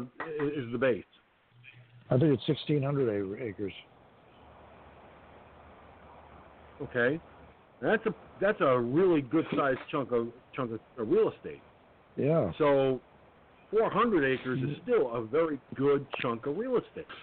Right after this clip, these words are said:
Speaker 2: Yeah, but a lot of that sixteen hundred you can't use 'cause it's mountain and cliff. So you can't really count it as usable acreage, you know, whereas these guys,
Speaker 1: Okay, I'm
Speaker 2: uh,
Speaker 1: talking
Speaker 2: if
Speaker 1: about the
Speaker 2: it's, uh,
Speaker 1: usable acreage, not the unusable.
Speaker 2: Yeah, oh, it's probably a lot less, it's all right, maybe,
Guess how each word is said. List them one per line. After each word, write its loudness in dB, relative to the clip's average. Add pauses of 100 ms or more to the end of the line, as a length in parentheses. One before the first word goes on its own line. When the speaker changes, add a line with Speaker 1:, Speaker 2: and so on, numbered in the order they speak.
(380)
Speaker 2:
Yeah, 6
but 2
a 4
lot 4
of 4
that 4
sixteen 0
hundred 0
you -2
can't 0
use 2
'cause -4
it's -12
mountain -6
and -8
cliff. -6 (1300)
So 0
you 0
can't -2
really 2 (160)
count -2
it -2
as 0
usable 0
acreage, -2 (140)
you -8
know, -6
whereas -2
these -2
guys, -4 (340)
Speaker 1:
Okay, -6
I'm -2
Speaker 2:
uh, -6
Speaker 1:
talking -4
Speaker 2:
if -4
Speaker 1:
about 0
the -6
Speaker 2:
it's, -10
uh, 2
Speaker 1:
usable 0
acreage, -8 (140)
not -4 (100)
the 2
unusable. 0
Speaker 2:
Yeah, 2 (200)
oh, 0
it's -4 (120)
probably 2
a 2
lot 2
less, 0 (100)
it's -12
all -8
right, -4
maybe, 0